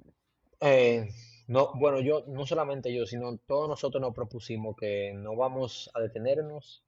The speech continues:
hasta que logremos que se promueva el último rincón de República Dominicana.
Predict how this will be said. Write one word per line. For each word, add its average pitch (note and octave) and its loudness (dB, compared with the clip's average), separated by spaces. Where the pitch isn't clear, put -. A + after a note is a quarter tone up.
hasta G#2+ 0
que G2 2
logremos G#2+ 2
que A2 2
se G#2+ -6
promueva A#2+ -2
el A2 0
último C3 0
rincón A2 -2
de G#2+ 0
República G2 -6
Dominicana. F#2+ -14